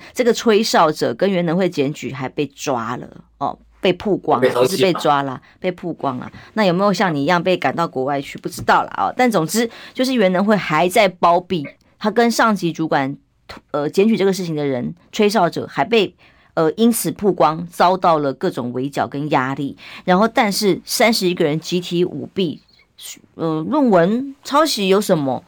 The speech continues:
Speaker 1: 总统也是啊，所以这些公家机关身负的国家研究重任的原农会，嗯，照做啊，只要能够升等，只要能够坐在稳稳的现在这个位置上，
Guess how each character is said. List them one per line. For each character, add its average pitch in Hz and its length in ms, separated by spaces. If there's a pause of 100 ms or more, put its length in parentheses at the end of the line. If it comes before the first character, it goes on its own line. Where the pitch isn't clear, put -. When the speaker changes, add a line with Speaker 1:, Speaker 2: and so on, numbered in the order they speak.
(300)
Speaker 1:
总 262 240
统 208 500
也 185 80
是 320 220
啊， 269 340 (260)
所 285 140
以 285 60
这 285 80
些 302 120
公 294 220
家 277 180
机 277 220
关 277 340
身 277 300
负 269 220
的 185 80
国 175 240
家 202 200
研 180 220
究 196 200
重 220 360
任 190 240
的 135 180
原 165 160 (160)
农 202 240
会， 220 400 (340)
嗯， 311 180
照 294 240
做 302 280
啊， 262 360
只 220 160
要 254 140
能 247 140
够 269 140
升 262 260
等， 196 220
只 175 140
要 233 160
能 214 100
够 233 100
坐 233 240
在 214 200
稳 185 260
稳 196 160
的 165 100
现 214 200
在 196 80
这 185 100
个 180 120
位 214 220
置 175 200
上， 143 340